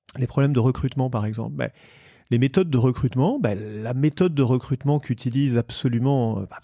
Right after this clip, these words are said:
absolument tous, mais quatre-vingt-dix-huit pour cent des managers quand ils doivent recruter quelqu'un, eh ben, on sait scientifiquement qu'elle ne marche pas et qu'il y en a des meilleures. Voilà. Ça, ça consiste à faire un entretien, à avoir le mec en face de soi, à dire : « Ah, mais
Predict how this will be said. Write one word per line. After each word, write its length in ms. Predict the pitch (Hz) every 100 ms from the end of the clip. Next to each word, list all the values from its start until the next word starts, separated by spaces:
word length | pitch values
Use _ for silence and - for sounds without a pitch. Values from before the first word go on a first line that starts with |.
| -
absolument 420 | - - 117 147
tous, 220 | - 196 -
mais 60 |
quatre-vingt-dix-huit 760 | 113 120 - 135 127 117 120 156
pour 160 | 131
cent 140 | - 151
des 160 | 107
managers 460 | 127 127 123 117 135 127
quand 200 | 120 127
ils 60 |
doivent 160 | 117 113
recruter 360 | 110 - -
quelqu'un, 360 | 117 110 117 196 - - - - - - _ _
eh 80 | 151
ben, 120 | 135
on 120 | 127
sait 240 | - 233
scientifiquement 720 | 247 - 170 170 - 127 175 254
qu'elle 220 | - 190
ne 80 | 165
marche 280 | 147 - 113
pas 220 | - 208
et 40 |
qu'il 120 | 202
y 20 | 135
en 40 |
a 60 | 143
des 120 | 131
meilleures. 340 | 107 - 110 _ -
Voilà. 160 | - - - -
Ça, 120 | 95
ça 120 | 113
consiste 340 | - 117 151 127
à 40 |
faire 180 | 113 107
un 80 | 113
entretien, 540 | 147 113 - 123 208
à 40 |
avoir 140 | 180 110
le 80 | 110
mec 160 | 139
en 60 | 107
face 180 | - 135
de 80 | 107
soi, 400 | - 104 - 92
à 80 | 98
dire : « 220 | - -
Ah, 40 | 92
mais 220 | 113 135